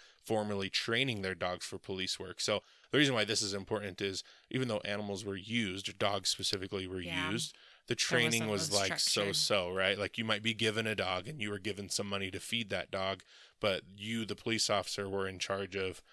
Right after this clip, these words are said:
Speaker 1: you know, treating, er, excuse, not treating, training them and getting them ready for whatever the
Speaker 2: Mm-hmm.
Speaker 1: job might be.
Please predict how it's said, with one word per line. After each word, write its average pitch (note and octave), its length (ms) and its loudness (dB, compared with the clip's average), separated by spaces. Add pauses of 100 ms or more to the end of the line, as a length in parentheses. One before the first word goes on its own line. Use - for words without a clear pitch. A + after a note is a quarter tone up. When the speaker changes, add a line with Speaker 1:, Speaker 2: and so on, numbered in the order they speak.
(320)
Speaker 1:
you G#2 100 0
know, F2+ 240 0
treating, G2 720 -4
er, F#2+ 120 -4 (240)
excuse, F#2 320 -4
not F#2+ 140 -4
treating, F#2 340 -6
training F#2+ 500 -4
them F#2 220 -4
and E2+ 180 -10 (100)
getting F#2+ 180 -4
them F2 240 -10 (100)
ready F#2+ 340 0
for F#2 260 -4
whatever F#2 340 0
the F2 60 -4
Speaker 2:
Mm-hmm. E2 80 -6
Speaker 1:
job F#2+ 220 0
might F#2 200 -2
be. G2+ 220 -2